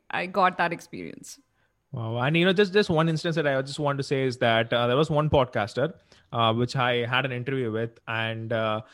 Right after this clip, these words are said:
Speaker 2: he actually said that, "Do you edit video podcast? I was actually seeing your Instagram." And he sa-, and I said, "Yeah, yeah, I can do that." And, you know, uh, he actually told me, "Okay, edit this episode, edit this episode that we had an interview with. And if this goes well,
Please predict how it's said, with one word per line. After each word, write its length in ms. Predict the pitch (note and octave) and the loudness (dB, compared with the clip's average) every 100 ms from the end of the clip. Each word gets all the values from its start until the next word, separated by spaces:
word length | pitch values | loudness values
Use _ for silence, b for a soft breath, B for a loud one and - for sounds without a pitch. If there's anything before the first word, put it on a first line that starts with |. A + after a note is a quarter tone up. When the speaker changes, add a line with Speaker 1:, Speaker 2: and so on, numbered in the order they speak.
| b - | b 0
Speaker 2:
he 200 | E3+ D#3 | 2 4
actually 300 | D3 D#3+ D3 | 2 -4 -4
said 280 | C#3+ C3 | -4 -4
that, 300 | C3 B2+ C3+ | -2 0 0
"Do 60 | D3 | 0
you 120 | D3 | 0
edit 140 | D3 C#3 | 0 -2
video 280 | C3+ C3+ B2 | -4 -4 -2
podcast? 520 | A#2+ A2+ A#2 A#2 B2 | -4 -2 -2 -2 -2
I 80 | A#2+ | -4
was 140 | A#2 | -6
actually 180 | A#2+ B2 | -12 -12
seeing 240 | C3 B2 | -10 -8
your 80 | A#2 | -8
Instagram." 560 | A2+ A#2+ A2+ A2 A2 A2 | -8 -8 -6 -6 -8 -10
And 80 | |
he 160 | A#2+ C#3 | -10 -10
sa-, 200 | - A#2+ B2 | -8 -6 -4
and 120 | B2+ | -4
I 60 | |
said, 200 | B2+ D3 | -4 -6
"Yeah, 160 | E3+ G#3 | -2 0
yeah, 220 | D3+ E3+ | 2 0
I 80 | C3+ | -2
can 180 | C#3 B2+ | -4 -4
do 140 | A#2+ | -4
that." 340 | A2 G#2 - - b b b E3 | -4 -6 -8 -14 b b b 0
And, 380 | F3 F3 E3+ | 2 2 0
you 140 | E3 E3+ | 0 0
know, 120 | G3 | 0
uh, 280 | E3+ E3 D#3+ | 0 0 0
he 160 | D3+ F3 | 0 -2
actually 220 | D#3 F3 | -2 -4
told 220 | D#3 D#3 C#3+ | -2 -2 -2
me, 180 | D3 D3+ | -4 -4
"Okay, 260 | D3 B2+ | 0 0
edit 220 | D3 F#3+ E3+ | 0 -2 0
this 180 | F#3+ | 0
episode, 480 | C#3 C3 - B2+ D3+ | 0 -4 -4 -4 -2
edit 220 | C3+ C#3+ | -4 -6
this 120 | C#3+ C3+ | -6 -6
episode 360 | C3 C#3+ C3+ | -6 -8 -6
that 180 | B2+ A#2+ | -6 -6
we 140 | B2+ | -8
had 180 | B2+ B2+ | -6 -8
an 80 | B2+ | -8
interview 380 | A#2+ B2+ B2+ A2 | -8 -4 -4 0
with. 260 | E3 G3 - | 0 -2 -8
And 240 | B2+ B2+ B2+ | -8 -6 -6
if 80 | D3 | -6
this 120 | F#3 | -4
goes 280 | D#3+ E3+ C#3 | 0 0 2
well, 200 | D#3 | 0